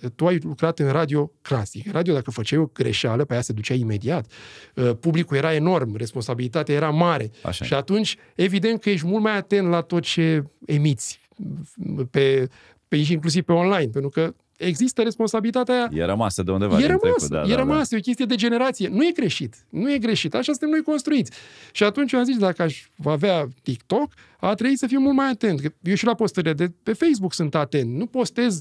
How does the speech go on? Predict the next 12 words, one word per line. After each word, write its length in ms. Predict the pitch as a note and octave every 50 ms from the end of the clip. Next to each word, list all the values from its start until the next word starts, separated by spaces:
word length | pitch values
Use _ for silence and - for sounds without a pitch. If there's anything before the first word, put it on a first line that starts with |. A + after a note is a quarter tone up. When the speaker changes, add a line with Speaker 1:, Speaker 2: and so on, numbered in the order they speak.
| - - - - - _ -
Speaker 1:
impulsiv. 760 | - F3+ F3+ F3 - A3 A#3+ - - - C#4+ G#3+ B2 A2+ - - _ _ _ _
Niciodată. 560 | - D3+ D#3+ E3 - B3+ B3 C4+ B3 A3+ - D3
N-am, 180 | D3+ E3+ G3
nu 160 | F#3+ E3+ G3
scriu 360 | G#3+ - - - - F3 A#3 A#3
impulsiv, 760 | G#3 E3+ C#3 - B2+ B2 A2+ - - B2 A2+ A2 G#2 - - A#2+ B2 A#2+ A#2+ B2
nu 240 | B2+ C3+ C#3+ D#3 D#3
dau 220 | C#3 E3 D#3 D#3
telefoane 560 | - - D3 C#3+ C#3 - - G3 A#3 B3+ A3 F#3
impulsiv. 680 | D#3+ C#3+ C3 - C3+ B2 A#2 A2 - - B2+ A#2+ A2+ A2+ - - - - -
Întotdeauna, 760 | - D3 D#3 D#3 A#3 A#3 G3 F3+ E3+ G#3 B3+ C4 C4 B3+ A#3+ - _ _ _ _ _ _ _ - E3+ E3+
respir 520 | E3+ F3 D3+ - - - C#3 D3 G#3+ C#4